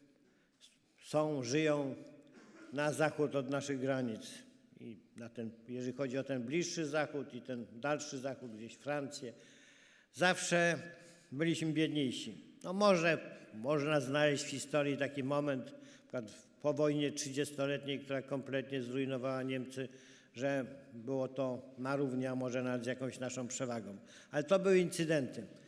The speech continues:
związane z jakimiś wielkimi nieszczęściami. Ta różnica była wielka, na przykład w okresie międzywojennym ta relacja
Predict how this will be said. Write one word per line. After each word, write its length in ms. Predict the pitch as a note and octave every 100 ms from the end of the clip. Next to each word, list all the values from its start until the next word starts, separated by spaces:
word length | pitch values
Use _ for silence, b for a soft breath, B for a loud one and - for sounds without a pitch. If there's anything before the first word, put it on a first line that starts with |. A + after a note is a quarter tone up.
| B B B C#3
związane 720 | A2+ G#2+ C3 D3+ C#3+ D#3+ D#3
z 40 |
jakimiś 380 | D3 D3 D3+ C3+
wielkimi 420 | C3+ C#3+ C#3+ C#3+
nieszczęściami. 760 | C#3 C3+ - C3 - B2 G#2 G2 - - b b b b b b -
Ta 220 | D#3+ F3
różnica 760 | E3 D#3 C#3 E3 - D#3 D3+ D3 -
była 340 | C3 D#3+ D3+
wielka, 460 | A#2+ D3+ D3+ D3+ D3
na 100 | C#3
przykład 260 | C3+ C#3+ B2+
w 60 |
okresie 420 | C#3 - D3+ D3
międzywojennym 1120 | C#3+ C#3 A#2+ A#2+ C#3 C#3+ C#3+ C#3 C#3 C3+ C3+ - -
ta 140 | C3
relacja 640 | C3 C#3 C3+ C#3 - C#3